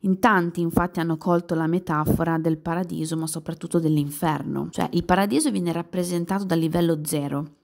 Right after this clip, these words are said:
in cui vengono preparati i cibi preferiti dai detenuti,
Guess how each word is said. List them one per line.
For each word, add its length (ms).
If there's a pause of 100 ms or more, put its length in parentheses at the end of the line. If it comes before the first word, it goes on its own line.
in 120
cui 160
vengono 360
preparati 540
i 60
cibi 320
preferiti 600
dai 180
detenuti, 880